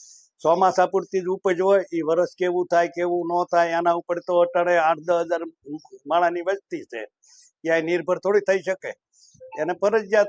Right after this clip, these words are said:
ગામ બહાર જવું પડે અને જાજુ માણસો સુરત છે, થોડું જાજુ મુંબઈ છે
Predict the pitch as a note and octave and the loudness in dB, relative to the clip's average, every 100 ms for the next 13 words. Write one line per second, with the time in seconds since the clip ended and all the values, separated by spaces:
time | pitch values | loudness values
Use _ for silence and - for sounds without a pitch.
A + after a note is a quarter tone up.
0 | - E3+ F3 F3+ F3 E3 D#3 D#3+ D3+ D3 | -2 -4 0 0 0 -2 0 -2 -4 -8
1 | C#3 C3 - _ C3 C#3 D3+ D#3 D#3 - | -8 -8 -16 _ -16 -12 -10 -12 -14 -20
2 | - _ C3+ E3 F3+ F3+ F3 F3 F#3 F3 | -20 _ -2 -2 0 -2 -2 -4 -8 -8
3 | G#3+ G#3 - - D3 C3 _ _ _ _ | -4 -4 -4 -10 -10 -10 _ _ _ _
4 | _ _ - F3 F#3 F3+ E3+ D#3 F3+ F#3 | _ _ -8 -4 0 0 -2 -12 -12 -6
5 | F#3 D3+ D3+ C#3 | -6 -6 -10 -10